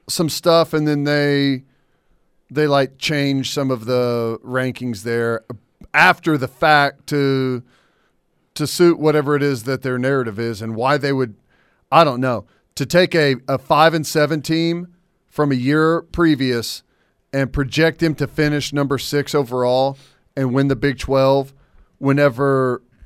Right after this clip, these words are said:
I, nothing really has changed. They've got guys coming back,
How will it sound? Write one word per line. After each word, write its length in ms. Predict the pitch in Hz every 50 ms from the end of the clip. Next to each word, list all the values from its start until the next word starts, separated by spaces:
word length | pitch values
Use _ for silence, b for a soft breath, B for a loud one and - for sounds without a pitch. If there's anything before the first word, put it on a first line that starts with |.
| _ _ _ _ -
I, 220 | 123 123 123 120 - _ _ _ _ _ _ _ _ _ _ _ _ _ _ _ _ _ _ - - - - 131 - _ _ _ _ _ -
nothing 600 | - 156 156 160 165 175 175 180 180 - 190 170 151
really 260 | 151 175 170 165 156
has 240 | 143 147 139 135 -
changed. 480 | - 175 175 160 135 104 - - - _ _ _ _ -
They've 200 | 131 165 165 135
got 220 | 185 180 170 156
guys 260 | 175 175 175 170 151
coming 320 | - - 175 170 160 147 127
back, 460 | 113 170 190 180 160 143 - -